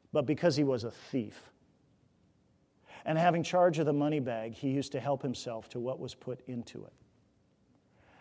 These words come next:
Now, that's very interesting. John, who's writing his gospel as the last of the four,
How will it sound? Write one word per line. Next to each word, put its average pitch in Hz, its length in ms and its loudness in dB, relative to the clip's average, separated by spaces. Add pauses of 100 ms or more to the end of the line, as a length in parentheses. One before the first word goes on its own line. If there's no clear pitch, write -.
(120)
Now, 180 180 2
that's 240 260 4
very 202 240 4
interesting. 151 480 -2
John, 170 360 4
who's 160 300 0
writing 156 300 6
his 131 160 0
gospel 143 680 4
as 139 180 -2
the 139 100 0
last 139 480 0
of 120 160 -2
the 123 80 -4
four, 120 580 -2